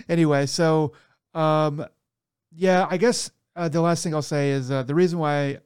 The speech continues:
I say kind of a weird episode is I don't really know what it's like to watch this from not knowing anything about it. So I worry about someone who hasn't, someone who's blind to this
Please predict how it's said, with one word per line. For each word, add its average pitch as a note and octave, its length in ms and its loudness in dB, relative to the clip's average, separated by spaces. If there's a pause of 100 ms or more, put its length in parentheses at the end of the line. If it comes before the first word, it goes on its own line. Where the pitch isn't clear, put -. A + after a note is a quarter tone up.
I C#3+ 160 -10
say C#3+ 200 -8
kind D#3 140 -6
of C#3+ 60 -4
a C#3 40 -6
weird C#3 220 -4
episode C3+ 400 -8
is B2+ 160 -10 (440)
I D#3+ 120 -4
don't G#3+ 100 0
really G#3+ 160 2
know G#3 100 0
what F#3+ 100 2
it's F3 120 -2
like E3+ 180 -2
to D#3 80 -6
watch C3+ 360 -6
this D3 400 -4
from C#3 760 -6
not C#3+ 280 -6
knowing C#3 260 -4
anything C#3 280 -4
about B2+ 280 -4
it. D3 160 -4 (520)
So D#3+ 220 -4
I D#3 220 -2
worry D3+ 360 0
about C3+ 280 -4
someone C#3 280 -4
who C3+ 120 -4
hasn't, C#3 640 -4 (920)
someone F3 340 -2
who's D3+ 200 0
blind D3 580 -2
to D#3 100 -4
this C#3+ 400 -6